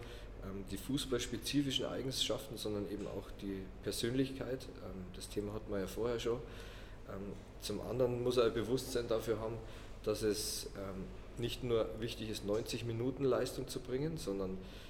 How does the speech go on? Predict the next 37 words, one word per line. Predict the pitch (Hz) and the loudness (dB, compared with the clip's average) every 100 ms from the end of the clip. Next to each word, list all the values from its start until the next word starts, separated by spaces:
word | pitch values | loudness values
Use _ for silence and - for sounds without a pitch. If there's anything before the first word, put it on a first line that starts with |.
| - - | -10 -10
ähm, | 87 92 92 - - - | -8 -6 -6 -8 -12 -2
dass | 101 98 - - - - - | 2 2 0 -2 -4 -8 -8
das | - - | -6 0
Training | 104 120 143 123 | 4 6 6 6
wichtig | 135 - 135 | 4 2 -2
ist | 135 147 - - | 0 -2 -4 -4
und | 110 110 | -4 -4
auch | - 101 | -2 -2
das | 104 101 | -2 -4
Thema | - 107 101 80 | -2 0 0 0
außerhalb | 110 123 107 92 | 0 2 0 -2
des | 85 | -4
Platzes. | - 85 82 - 80 - 87 | -4 -6 -6 -8 -8 -8 -8
Also | 92 | -6
da | 95 | -4
musst | 101 113 - | -2 -2 -2
du | 104 | 0
auch | 98 - | 0 0
Profi | - 127 127 | 4 4 6
sein, | 123 113 127 127 - - - - - | 2 2 2 0 -4 -8 -10 -10 -6
weil | - 101 | 2 2
ich | 104 | 4
merke | 107 110 | 2 2
schon | 113 | 2
selber, | 101 98 117 123 | 4 4 4 2
so | 113 107 | 0 0
ein | 104 | 2
neunzig | 101 110 - 107 | 2 2 -2 -2
Minuten | 110 113 98 | -2 -2 -4
Bundesligaspiel | 110 123 123 117 113 - 117 120 - - | -2 -2 -2 0 0 -2 0 -2 -2 -4
ist | 101 - | -4 0
so | - 143 139 | 4 4 2
intensiv | 101 101 92 - 117 - | -2 -4 -4 -4 -6 -6
und | 107 104 | -4 2
wenn | 107 | 4
du | 104 | 4
da, | 101 101 | 4 4